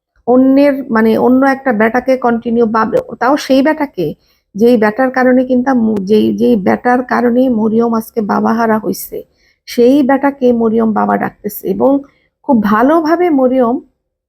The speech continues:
বা-, সেই বাবার সাথে মিলে মিশে গেছে। কেন? কারণ হচ্ছে এই মহিলা, এই মহিলা সেভাবেই মেয়েকে শিক্ষা দিচ্ছে।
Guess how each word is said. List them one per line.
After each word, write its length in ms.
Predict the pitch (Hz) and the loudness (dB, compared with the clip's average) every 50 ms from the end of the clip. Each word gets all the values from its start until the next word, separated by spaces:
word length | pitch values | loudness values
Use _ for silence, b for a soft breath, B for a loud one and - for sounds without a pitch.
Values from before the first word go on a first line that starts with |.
| _ _ _ _ _ _ _ - | _ _ _ _ _ _ _ -6
বা-, 360 | 214 226 220 220 - _ _ | -2 -2 -2 -2 -4 _ _
সেই 220 | - - 240 240 240 | -4 0 2 2 2
বাবার 260 | 214 208 208 214 214 | 2 2 0 0 -2
সাথে 260 | - - 233 - 240 | -2 -4 -4 -2 0
মিলে 280 | 220 220 214 220 226 220 | 2 2 4 4 4 2
মিশে 260 | 214 214 - - 202 | 0 -2 -4 -6 -6
গেছে। 220 | 202 208 - 226 | -6 -4 -6 -4
কেন? 360 | 226 240 240 247 262 349 302 | -2 0 0 0 0 -2 -2
কারণ 260 | 254 233 220 233 226 214 | -4 -2 0 0 0 0
হচ্ছে 240 | 220 220 - 240 | -2 -2 -4 -6
এই 260 | 220 - - 233 240 233 | -4 0 2 2 4 4
মহিলা, 460 | 220 202 196 196 214 208 185 - - - _ _ _ _ _ _ _ _ | 2 2 2 2 2 0 0 -4 -6 -10 _ _ _ _ _ _ _ _
এই 140 | - 214 233 | 0 2 4
মহিলা 360 | 226 220 214 220 233 247 269 | 4 4 4 4 4 2 0
সেভাবেই 520 | 277 - 240 220 214 220 214 226 247 254 - | 0 -2 -2 0 0 0 0 0 -2 -2 -2
মেয়েকে 300 | 220 208 202 185 220 220 | -2 -2 -2 -2 -4 -4
শিক্ষা 360 | - - 208 - - - 208 | -4 -6 -8 -6 -6 -6 -6
দিচ্ছে। 380 | 196 170 175 - - - - | -4 -6 -8 -12 -14 -18 -20